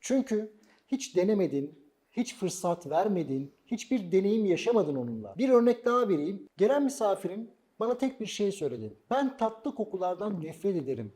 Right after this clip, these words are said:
Vanilya, tonka, o tarz ne varsa hepsini tek bir kalemde sildi.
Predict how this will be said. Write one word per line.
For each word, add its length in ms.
Vanilya, 600
tonka, 540
o 140
tarz 260
ne 180
varsa 380
hepsini 420
tek 260
bir 120
kalemde 340
sildi. 480